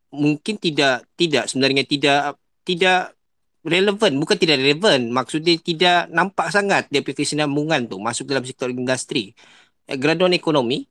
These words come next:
tiba-tiba masuk dalam sektor industri, tetapi sebenarnya, um, saya sekarang, uh, berada di dalam satu syarikat yang,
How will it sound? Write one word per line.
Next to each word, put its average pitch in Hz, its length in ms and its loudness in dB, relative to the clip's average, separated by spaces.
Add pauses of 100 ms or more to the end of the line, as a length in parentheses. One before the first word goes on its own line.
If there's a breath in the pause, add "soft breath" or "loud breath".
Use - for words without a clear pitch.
tiba-tiba 127 400 -2
masuk 131 240 -2
dalam 123 160 -2
sektor 123 240 -6
industri, 120 560 -4
tetapi 165 480 -2
sebenarnya, 147 560 -2 (480 soft breath)
um, 160 400 2
saya 170 320 2
sekarang, 196 720 0
uh, 139 400 4
berada 147 400 0
di 180 160 -2
dalam 135 240 2
satu 135 400 -2
syarikat 143 640 -2
yang, 139 480 0